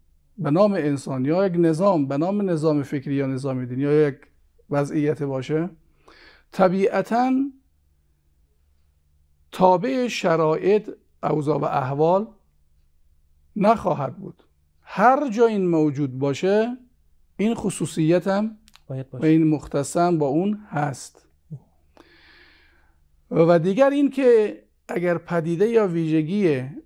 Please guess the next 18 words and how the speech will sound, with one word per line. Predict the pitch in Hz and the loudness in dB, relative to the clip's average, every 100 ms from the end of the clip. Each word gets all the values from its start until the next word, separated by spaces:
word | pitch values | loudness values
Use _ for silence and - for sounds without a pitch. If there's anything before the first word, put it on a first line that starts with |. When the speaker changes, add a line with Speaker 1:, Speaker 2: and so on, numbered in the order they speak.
| 156 | -4
Speaker 1:
ببخشید، | 147 139 147 139 - | -2 -2 -2 -4 -2
اگر | 160 170 180 | -2 2 0
یک | 180 185 - - _ _ _ _ _ _ | 2 -2 -2 -16 _ _ _ _ _ _
امری | 196 247 233 175 131 120 _ - | 2 4 4 0 -2 -8 _ -4
یا | 160 | 0
یک | 160 151 | 0 0
مؤلفهٔ | 156 147 151 151 156 202 214 165 131 143 _ _ _ _ _ _ - 139 | -2 0 0 0 -2 -2 0 0 -2 -10 _ _ _ _ _ _ -10 -8
جزء | 127 214 240 262 240 | 0 2 2 0 -6
ساختار | - 196 - - - 226 247 | 0 2 0 -4 0 2 2
وجودی | 202 185 147 156 202 | 0 -4 -4 -4 -4
یک | 214 175 156 139 | -6 -2 -2 -2
موجود | 147 147 139 147 139 | -2 -2 -2 -6 -6
باشه، | 135 - 160 185 208 - _ _ _ _ _ _ _ _ - | -6 -4 -2 -4 -8 -14 _ _ _ _ _ _ _ _ -4
طبیعتاً | 147 147 143 143 180 196 214 220 _ _ _ _ _ _ _ _ _ _ - | 0 2 0 0 0 0 -2 -6 _ _ _ _ _ _ _ _ _ _ -6
از | - 196 | -4 -2
او | 214 | -4
سلب | - 175 151 143 | -2 -2 0 0
ناپذیره. | 147 143 - 147 143 226 147 110 | -2 -2 -4 -4 0 0 0 -4